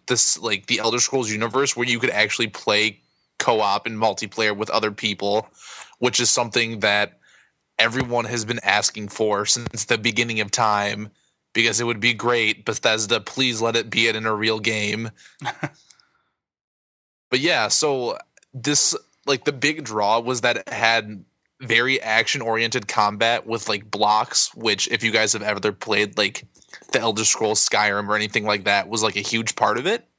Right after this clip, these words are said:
Speaker 2: Mm-hmm.
Speaker 1: So it pretty much just translated that game into a game with M M Os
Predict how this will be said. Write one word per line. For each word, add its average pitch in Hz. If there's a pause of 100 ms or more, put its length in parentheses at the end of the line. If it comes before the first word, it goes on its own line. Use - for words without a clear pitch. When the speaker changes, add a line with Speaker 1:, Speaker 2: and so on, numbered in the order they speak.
Speaker 2:
Mm-hmm. 131 (1160)
Speaker 1:
So 127
it -
pretty 151
much 147
just 123
translated 120
that 120
game 117
into 117
a 113
game 110
with 107
M 110
M 113
Os 120